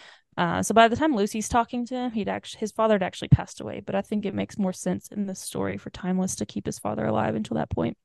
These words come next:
Um, Nineteen twenty-four to nineteen twenty-five, Lindbergh tra-,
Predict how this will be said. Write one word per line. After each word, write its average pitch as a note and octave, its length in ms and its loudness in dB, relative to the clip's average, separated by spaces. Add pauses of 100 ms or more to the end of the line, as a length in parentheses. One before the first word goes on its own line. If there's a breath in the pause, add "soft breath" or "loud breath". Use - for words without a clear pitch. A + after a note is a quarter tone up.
(1400)
Um, G3 580 6 (1500)
Nineteen G#3+ 380 6
twenty-four G3+ 680 6
to G3+ 60 8
nineteen F#3+ 360 6
twenty-five, F#3+ 800 4
Lindbergh F#3+ 400 6
tra-, F#3+ 440 4